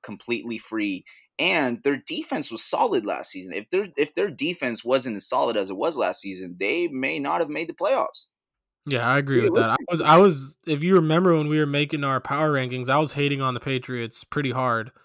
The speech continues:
Speaker 1: Yeah.
Speaker 2: And
Speaker 1: So
Speaker 2: rightfully so. I mean, they, they fell apart.
Speaker 1: it, it, yeah, they fell apart. Once their defense fell apart, they fell apart. So
Speaker 2: Yeah.
Speaker 1: you got Cam Newton, who's gonna be able to run and dictate the offense with barely any weapons.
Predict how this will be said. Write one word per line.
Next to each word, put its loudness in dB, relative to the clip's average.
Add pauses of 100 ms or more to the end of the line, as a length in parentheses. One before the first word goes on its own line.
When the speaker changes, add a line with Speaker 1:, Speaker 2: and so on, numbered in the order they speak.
Speaker 1:
Yeah. 0
Speaker 2:
And 2
Speaker 1:
So 0
Speaker 2:
rightfully 6
so. 0
I 4
mean, -2
they, 2
they 0
fell 0
apart. -2 (300)
Speaker 1:
it, -2
it, -16
yeah, 4
they 2
fell 2
apart. 4
Once 2
their -4
defense -2
fell 4
apart, 4
they 2
fell 2
apart. -4 (400)
So 2
Speaker 2:
Yeah. 6 (200)
Speaker 1:
you -6
got 6
Cam -2
Newton, 0 (380)
who's -2
gonna -2
be 2
able 4
to 4
run 2
and -4
dictate -2
the -2
offense 0
with -4
barely 2
any 0
weapons. 0